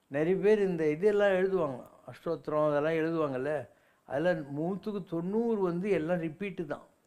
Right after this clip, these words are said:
அதுலேருந்து இதுலேருந்து பொறிக்கப்பட்டது. ஏதோ ஒரு பத்து மாத்திரம் இவங்களுக்கு இருக்கும்.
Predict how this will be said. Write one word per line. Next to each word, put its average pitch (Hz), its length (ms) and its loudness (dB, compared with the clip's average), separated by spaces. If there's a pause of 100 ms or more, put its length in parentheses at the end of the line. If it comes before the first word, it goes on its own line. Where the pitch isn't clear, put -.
அதுலேருந்து 147 440 -2
இதுலேருந்து 160 560 0
பொறிக்கப்பட்டது. 139 640 -6 (440)
ஏதோ 156 180 0
ஒரு 190 200 4
பத்து 175 320 -4
மாத்திரம் 196 420 2
இவங்களுக்கு 156 480 -2
இருக்கும். 135 300 -10